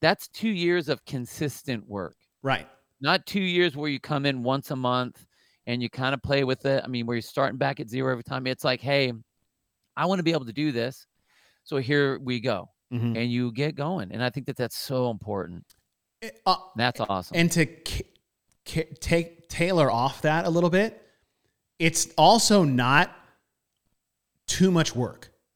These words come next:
Speaker 2: Like you just said,
Speaker 1: Mm-mm.
Speaker 2: consistent, like three, three times a week, five on a great week, three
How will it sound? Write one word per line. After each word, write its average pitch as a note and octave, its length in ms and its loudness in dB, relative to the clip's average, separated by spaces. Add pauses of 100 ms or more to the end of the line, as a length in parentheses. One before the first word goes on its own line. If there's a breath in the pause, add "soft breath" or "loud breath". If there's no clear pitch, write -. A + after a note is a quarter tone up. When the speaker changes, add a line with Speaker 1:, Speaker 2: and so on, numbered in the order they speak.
(400)
Speaker 2:
Like B2+ 160 -2
you F3 100 8
just G3 140 4
said, G3 140 6
Speaker 1:
Mm-mm. C#4 60 -2
Speaker 2:
consistent, E3+ 440 4
like D#3 160 2
three, B3 800 2 (480 soft breath)
three B3 800 2
times G#3+ 500 2
a F3+ 80 6
week, C#3 520 0 (1300)
five G3+ 760 2 (120)
on D3+ 160 4
a C#3 60 2
great C3 360 0
week, G2 380 -10 (260)
three E3 640 -2